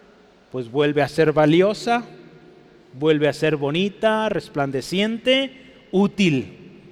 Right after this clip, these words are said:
para el propósito que fue creada, ¿no? Y el hijo, el hijo pródigo, cuando vuelve, es encontrado, su identidad, su autoridad y su posición como hijo vuelve a ser restaurada.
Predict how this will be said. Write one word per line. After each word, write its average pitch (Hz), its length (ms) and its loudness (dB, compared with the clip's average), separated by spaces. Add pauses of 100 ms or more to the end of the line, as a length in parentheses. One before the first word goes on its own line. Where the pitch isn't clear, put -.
(260)
para 135 180 0
el 139 100 -2
propósito 143 680 -4 (1000)
que 143 100 -2
fue 131 280 -6 (800)
creada, 113 440 -2
¿no? 175 160 -10 (800)
Y 160 120 2
el 160 120 6
hijo, 233 320 0 (400)
el 160 160 2
hijo 190 200 4
pródigo, 220 440 4
cuando 196 320 2
vuelve, 269 600 2 (180)
es - 160 -6
encontrado, 233 800 2 (480)
su - 180 -8
identidad, 147 840 0
su - 120 -8
autoridad 151 720 0 (420)
y 147 80 -6
su 147 160 -8
posición 147 600 -4
como 156 320 -4
hijo 262 340 0 (480)
vuelve 131 260 -2
a 110 40 0
ser 120 180 -6
restaurada. 104 560 -8